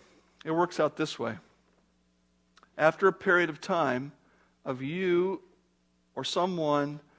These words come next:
taking abuse, you say, "That's it. Shh. There's the line in the sand. I've had enough. I can't take any more."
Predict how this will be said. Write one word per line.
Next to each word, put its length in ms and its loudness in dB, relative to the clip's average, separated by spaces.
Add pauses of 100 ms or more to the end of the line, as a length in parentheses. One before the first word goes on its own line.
(480)
taking 640 -2 (1800)
abuse, 680 -4 (1000)
you 100 -14
say, 320 0
"That's 440 2
it. 220 0 (160)
Shh. 460 -6 (400)
There's 220 -4
the 100 -2
line 300 0
in 100 -4
the 100 -6
sand. 480 -4 (160)
I've 520 2 (180)
had 600 0 (1040)
enough. 360 -6 (3750)
I 280 12
can't 480 12
take 440 12
any 300 12
more." 640 12